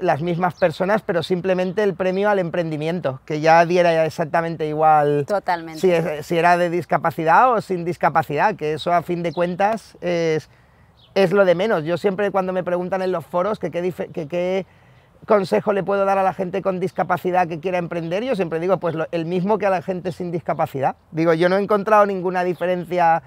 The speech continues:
Speaker 1: Tienes que, eh, centrarte en el proyecto, poner bien el foco, al principio conseguir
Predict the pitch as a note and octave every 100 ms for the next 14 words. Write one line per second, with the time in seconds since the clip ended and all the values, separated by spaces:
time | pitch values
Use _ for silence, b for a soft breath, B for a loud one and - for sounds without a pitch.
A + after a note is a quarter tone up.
0 | b b b - G3+ G3+ E3 G#3 G3+ G3+
1 | G3 G3 F#3+ - G#3 G3 G3 G3 F#3 b
2 | - G#3+ G3 G3 F#3+ G3+ G3 F#3+ G3+ G#3+
3 | F#3 A3+ G3 G3+ G3 F#3+ G#3 G3 G3 -
4 | G#3+ G3 A3 G#3+ F#3+ F3 G3 G#3 F#3+ G3+
5 | F#3+ G3+ F#3+ G3+ G#3 G3